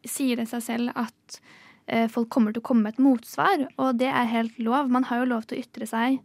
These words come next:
eh, der må man også forvente, eh, å få kritikk tilbake, eller at folk holder med deg. Det er jo bare sånn det funker. Ehm, men jeg tenker jo også at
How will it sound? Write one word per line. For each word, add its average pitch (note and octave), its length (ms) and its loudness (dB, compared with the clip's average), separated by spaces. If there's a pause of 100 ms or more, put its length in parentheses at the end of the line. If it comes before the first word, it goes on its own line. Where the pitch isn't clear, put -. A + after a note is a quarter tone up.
(140)
eh, A#3+ 160 0
der A#3+ 100 0
må A#3+ 100 0
man B3 120 0
også A3+ 220 -10
forvente, A3 500 -2 (540)
eh, A3+ 160 -2
å - 100 -8
få A3 320 -4
kritikk A#3+ 300 -6
tilbake, D#4 400 -2 (220)
eller A3+ 280 2
at A3+ 100 -2
folk A3+ 260 -4
holder A3 260 -4
med E4 220 -2
deg. E4+ 280 0 (400)
Det B3+ 80 0
er B3 160 6
jo A#3 60 2
bare A#3 200 0
sånn A3+ 140 0
det A3 80 -2
funker. C4+ 680 0 (220)
Ehm, B3 580 4 (600)
men C4+ 220 4
jeg - 20 -18
tenker C4 340 0
jo C4+ 60 0
også A#3 300 -4
at - 260 -12